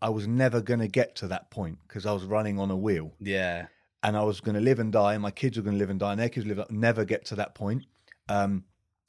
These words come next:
Speaker 1: so I actually, for me, I needed this. I really needed this
Speaker 2: Yeah.
Speaker 1: 'cause it, I can't,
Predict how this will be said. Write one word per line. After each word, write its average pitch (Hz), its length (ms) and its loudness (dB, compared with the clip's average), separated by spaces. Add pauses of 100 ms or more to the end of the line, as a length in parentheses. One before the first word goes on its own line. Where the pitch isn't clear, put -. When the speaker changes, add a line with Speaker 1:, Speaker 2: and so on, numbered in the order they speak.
(200)
Speaker 1:
so - 180 -12
I 139 140 4
actually, 131 400 0
for 120 220 -2
me, 135 320 4
I 113 100 2
needed 120 400 2
this. - 340 -8
I 101 80 -8
really 107 360 4
needed 85 280 0
this 90 180 -6
Speaker 2:
Yeah. 95 120 -2
Speaker 1:
'cause 110 140 0
it, 120 160 0 (840)
I 131 120 2
can't, 135 440 -2